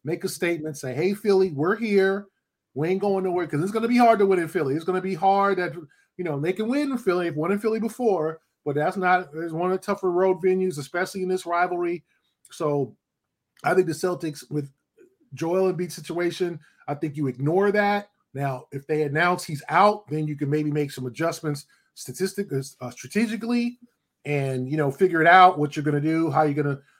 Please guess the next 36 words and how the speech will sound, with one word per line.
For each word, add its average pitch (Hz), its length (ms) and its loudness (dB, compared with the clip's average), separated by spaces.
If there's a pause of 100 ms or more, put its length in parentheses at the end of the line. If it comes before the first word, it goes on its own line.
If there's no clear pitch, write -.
(120)
you 139 100 -4
know, 135 160 -2
defend 143 440 -2
differently. 160 720 0
And 120 200 -4 (360)
obviously 151 320 2
it 143 100 4
would 135 300 -6
be 151 100 -2
a, 139 60 2
a - 220 -8
Paul 170 440 6
Reed 170 300 -2
situation 165 680 -4
where 117 120 -4
he 190 180 -2
would 175 180 4 (380)
start 170 400 0
their 139 100 2
backup 165 440 4
center. 170 380 0
How 151 120 4
does 135 140 0
that 160 260 4
gonna 175 180 2
go? 170 520 2
And, 123 200 -6 (280)
and 127 120 -10
how 165 160 0
do 160 80 -2
you 156 160 -4
defend 160 600 -2
differently? 165 560 -2
So 165 640 -6 (580)
to 151 120 -10
me, 185 600 -6